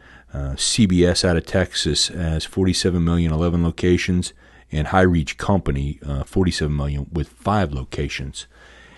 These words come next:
And, and that's just a quick run through, and there's more, and I don't wanna leave anybody out, but I wanna focus on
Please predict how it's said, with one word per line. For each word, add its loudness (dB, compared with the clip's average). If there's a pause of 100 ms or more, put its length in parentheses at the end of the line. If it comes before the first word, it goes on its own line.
(160)
And, 2
and 4
that's 4
just 2
a 2
quick 2
run 4
through, 4
and 2
there's 4
more, 4
and -4
I -2
don't -2
wanna 0
leave 2
anybody 2
out, -2 (500)
but 0
I 0
wanna 4
focus 4
on 2